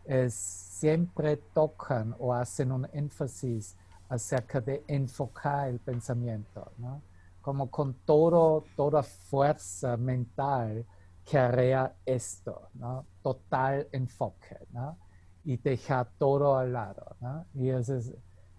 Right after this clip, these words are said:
eso es el curso, ¿no? El curso también, ¿no? Como enfócate al,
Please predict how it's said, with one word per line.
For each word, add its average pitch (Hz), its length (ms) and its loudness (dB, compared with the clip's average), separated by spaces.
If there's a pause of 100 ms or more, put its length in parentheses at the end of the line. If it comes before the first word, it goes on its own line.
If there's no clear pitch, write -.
eso 143 280 2
es 156 120 2
el 165 140 0
curso, 208 520 -6
¿no? 127 180 -10
El 123 160 -8
curso 139 400 -6
también, 143 540 -2
¿no? 131 140 -8
Como 127 300 -6
enfócate 123 680 -2
al, 131 600 0